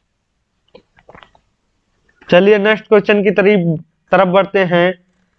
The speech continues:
संत कबीर के सम्मान में मगहर महोत्सव प्रारंभ किया गया था, वह किस वर्ष में प्रारंभ किया गया था? संत कबीर के सम्मान में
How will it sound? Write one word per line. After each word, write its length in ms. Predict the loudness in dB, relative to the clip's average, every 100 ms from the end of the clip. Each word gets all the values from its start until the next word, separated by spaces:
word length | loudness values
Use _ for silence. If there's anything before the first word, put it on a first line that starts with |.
| _ _
संत 340 | -2 -2 -2
कबीर 400 | -4 0 2 2
के 340 | 2 2 4 2
सम्मान 720 | -4 _ -2 0 2 0 0
में 180 | 0 0
मगहर 440 | 2 0 2 0
महोत्सव 520 | 0 0 -2 0 0 2
प्रारंभ 560 | 2 2 2 0 -4
किया 320 | -2 0 2
गया 320 | 2 2 2 0
था, 460 | 0 0 0 -4 _ _
वह 140 | 0 0
किस 360 | 0 -2 -2
वर्ष 280 | 0 0 -2 -4
में 260 | -2 -2 -2
प्रारंभ 520 | 0 2 2 -2 -2 -2
किया 220 | 0 2
गया 260 | 2 0 0
था? 400 | -2 -2 -2 _ _ _ _ _
संत 320 | 0 0 -4 -2
कबीर 300 | 2 2 2
के 220 | 0 0
सम्मान 500 | 0 0 2 2 2
में 320 | 2 0 0